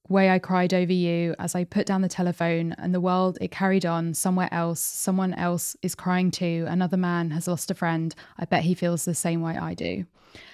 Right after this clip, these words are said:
And it's this stunning, beautiful piece that they were able to use for the, for the ending, specifically for Mark, who was someone who was just so seemingly loved by the community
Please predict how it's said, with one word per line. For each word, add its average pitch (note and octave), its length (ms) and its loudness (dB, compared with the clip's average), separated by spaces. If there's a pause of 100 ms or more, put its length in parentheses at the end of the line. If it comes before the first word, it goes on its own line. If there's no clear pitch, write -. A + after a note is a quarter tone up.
(160)
And F#3+ 100 6
it's - 380 2 (200)
this - 280 0 (320)
stunning, E3+ 920 4 (180)
beautiful F3 520 0
piece F3 340 0
that - 180 -6
they D#3+ 460 -2 (320)
were F#3 140 0
able F3 220 0
to E3+ 100 0
use E3+ 320 -2
for F3 120 -6
the, E3 440 -4
for - 100 -8
the F3+ 140 -2
ending, E3 540 -2 (720)
specifically G3+ 600 6
for F#3 140 2
Mark, E3 380 2
who G3 140 4
was F3 140 2
someone E3+ 320 2
who E3+ 100 4
was E3+ 140 0
just F3 200 -2
so F3 600 4
seemingly F#3 400 2
loved F3 380 4
by D#3+ 100 0
the E3 80 0
community E3 760 -4